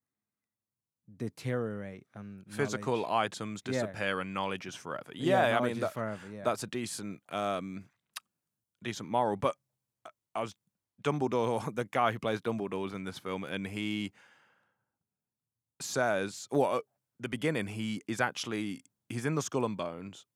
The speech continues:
Speaker 2: and he's also hosting German American Society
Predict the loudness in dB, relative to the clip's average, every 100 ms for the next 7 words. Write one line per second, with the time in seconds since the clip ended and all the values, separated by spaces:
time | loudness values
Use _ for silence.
0 | -8 -4 -2 2 2 2 0 0 0 -2
1 | -6 -8 -2 0 -2 -2 -2 -2 -4 -8
2 | -10 -14 _ _ _ _ _ _ _ -20
3 | -8 0 2 2 2 2 2 0 -4 -10
4 | _ _ _ _ _ _ -4 0 2 2
5 | 0 -6 -8 -8 -2 0 0 -4 -12 -14
6 | -16